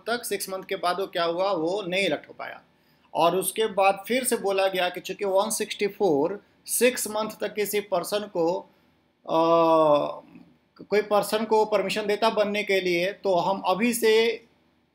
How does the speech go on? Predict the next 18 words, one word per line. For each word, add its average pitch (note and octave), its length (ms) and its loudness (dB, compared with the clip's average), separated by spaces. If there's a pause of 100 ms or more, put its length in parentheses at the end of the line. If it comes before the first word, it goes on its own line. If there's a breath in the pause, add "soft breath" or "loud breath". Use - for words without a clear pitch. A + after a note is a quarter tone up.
(240)
ओ, F#3+ 220 2
जैसे G3 280 0
उद्धव G3 200 0
ठाकरे G3 340 0
को G3 400 0 (180 loud breath)
सिक्स - 280 -2
मंथ G3+ 180 -2
के G3+ 120 -4
बाद F3+ 400 2
हम F#3 140 -2
फिर A#3+ 280 2
से G#3+ 200 -2
वन G3 160 0
सिक्सटी F#3+ 260 -10
फ़ोर F#3 160 -2
का F3+ 100 -2
यूज़ F3 240 0
करके E3+ 340 -2